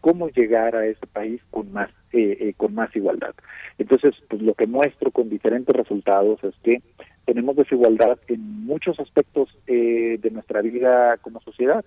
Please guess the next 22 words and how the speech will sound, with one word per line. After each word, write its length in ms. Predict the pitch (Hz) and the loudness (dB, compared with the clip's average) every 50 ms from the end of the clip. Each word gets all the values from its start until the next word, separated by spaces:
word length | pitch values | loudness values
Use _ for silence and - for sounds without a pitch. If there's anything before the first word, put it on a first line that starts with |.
| _ _ | _ _
Tenemos, 500 | - 104 101 101 104 113 120 120 113 _ _ | -20 -20 -20 -18 -12 -10 -10 -10 -10 _ _
eh, 160 | - 110 104 | -6 -6 -6
desigualdades 720 | 98 104 98 - 104 98 101 98 98 104 107 113 117 117 - | -6 -6 -10 -8 -6 -4 -2 -2 2 4 4 4 4 4 0
en 100 | - 98 | -6 -12
términos 500 | - 101 - 107 110 110 110 110 107 104 - | -10 -10 -8 -8 -8 -8 -6 -8 -6 0 4
de 80 | 104 | 4
educación, 560 | 98 95 92 - - - - 117 120 131 135 | 4 4 2 -2 -2 0 2 2 2 2 2
en 60 | 123 110 | -2 -2
términos 300 | - - 107 104 98 98 | -2 -2 -2 -4 -4 -6
de 80 | 92 | -6
salud, 380 | - - - - - - 113 120 _ _ - - - - - | -6 -4 -4 -2 0 2 2 0 _ _ -20 -20 -16 -8 -6
en 100 | 110 104 | -2 2
términos 380 | 117 113 117 117 113 101 85 | 2 2 4 2 0 0 -2
de 60 | 90 | -2
ingreso, 400 | 90 92 104 113 117 117 - 117 110 _ - - - - - - | 0 2 4 6 6 4 2 -6 -12 _ -14 -14 -14 -14 -10 -2
regionales, 960 | - - 131 135 120 - - 123 113 110 110 113 117 117 123 123 127 123 120 _ _ - - - - - | 2 4 4 4 4 2 2 0 0 0 0 -6 -6 -6 -4 -2 -2 -2 -2 _ _ -20 -20 -20 -8 0
de 180 | - 127 127 120 | 4 4 4 4
género. 580 | - - 123 120 120 120 117 110 117 120 - _ _ _ _ _ _ - | 4 2 2 2 2 0 -4 -4 -4 -6 -6 _ _ _ _ _ _ -4
Y 80 | 139 | 2
bueno, 280 | 127 139 151 156 165 156 _ | 4 4 4 4 0 -6 _
un 180 | - 147 139 143 | -6 -4 -2 -2
aspecto, 600 | 139 - _ - 143 - _ - - 139 135 139 | -2 -2 _ 2 2 2 _ 2 4 4 4 4